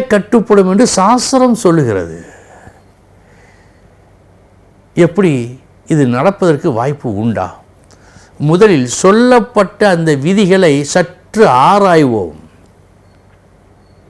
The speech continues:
அதன் பின் நாம் முடிவெடுப்போம். லக்னாதிபதி அந்த நபர் ஒன்பதுக்கு உடையவன் நட்சத்திரம் பெற்று, ஒன்பதாம் இடம்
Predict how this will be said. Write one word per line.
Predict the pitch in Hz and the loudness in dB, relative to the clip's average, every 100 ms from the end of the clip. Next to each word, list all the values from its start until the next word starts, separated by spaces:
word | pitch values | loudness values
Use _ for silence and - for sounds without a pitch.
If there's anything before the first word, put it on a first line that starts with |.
| _ _ _ _ | _ _ _ _
அதன் | 135 143 135 | -2 -2 -2
பின் | 139 165 131 | -2 -4 -2
நாம் | 127 113 | -2 -2
முடிவெடுப்போம். | 120 127 101 85 82 76 - _ _ _ _ _ - - _ _ _ _ _ _ _ _ | -2 -2 -2 -6 -14 -18 -20 _ _ _ _ _ -20 -20 _ _ _ _ _ _ _ _
லக்னாதிபதி | 123 156 175 202 165 117 95 87 87 _ _ _ _ _ _ 156 | -4 -4 -4 -2 -2 -2 -8 -12 -18 _ _ _ _ _ _ -6
அந்த | 170 165 127 | -4 -2 -4
நபர் | 104 90 - _ _ _ - - _ _ _ _ _ _ _ _ _ _ _ _ - _ - _ _ _ _ | -4 -6 -12 _ _ _ -20 -20 _ _ _ _ _ _ _ _ _ _ _ _ -20 _ -20 _ _ _ _
ஒன்பதுக்கு | 127 165 226 240 254 254 196 247 240 | 2 4 6 6 4 4 2 2 4
உடையவன் | 226 214 208 208 202 | 6 6 4 2 0
நட்சத்திரம் | 185 - 190 - 180 165 - | -4 0 -2 0 0 0 0
பெற்று, | 151 - - 135 120 101 82 82 87 - - - - - _ _ _ _ _ _ _ - - - - | -2 -2 -4 -2 0 -4 -10 -16 -20 -20 -20 -20 -20 -20 _ _ _ _ _ _ _ -20 -20 -20 -6
ஒன்பதாம் | 120 175 202 185 175 151 | -4 0 2 4 2 0
இடம் | 143 175 | -2 -2